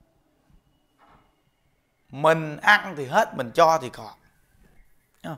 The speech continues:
Cho đi là còn mãi mãi. Đúng rõ ràng, cho đi là còn mãi mãi.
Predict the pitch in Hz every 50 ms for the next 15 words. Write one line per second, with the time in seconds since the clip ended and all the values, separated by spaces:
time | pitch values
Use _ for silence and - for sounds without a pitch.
0 | - _ _ _ _ _ _ _ _ - _ 185 190 190 196 196 202 208 208 196
1 | 160 135 123 - 143 131 120 113 110 120 147 165 156 127 120 123 - - - _
2 | _ _ _ _ _ _ _ _ _ _ _ _ _ _ _ _ _ _ _ _
3 | _ _ _ _ _ _ _ _ _ _ _ _ _ _ _ _ _ _ _ _
4 | - - 190 226 233 214 160 165 165 139 123 117 - - 180 185 185 180 185 180
5 | 165 139 120 - 131 120 117 113 120 131 151 156 123 117 -